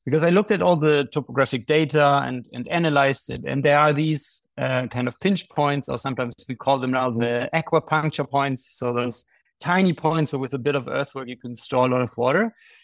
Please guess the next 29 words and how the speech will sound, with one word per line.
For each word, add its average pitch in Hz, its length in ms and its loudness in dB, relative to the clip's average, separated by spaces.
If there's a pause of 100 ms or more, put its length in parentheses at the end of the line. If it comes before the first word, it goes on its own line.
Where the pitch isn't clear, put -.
(100)
And 147 140 -2
so 165 160 0
this 196 160 -4
is 226 100 -8
kind 208 180 -2
of 160 120 -6
where 156 140 -4
I 135 40 -6
focus - 460 -10
on 127 160 -4
in 127 100 -4
the 123 100 -4
very 131 360 0
rough 120 360 -4 (680)
concept 135 380 -4
map. 117 260 -8
So - 140 -8
also 139 240 -4
we 139 100 -4
communicated 147 580 -2
with 123 140 -8
the - 80 -8
clients, 131 420 0
like, 120 240 -4
Hey, 139 140 -2
we 135 140 -2
can 151 180 -2
give 143 180 -2
you 139 260 -4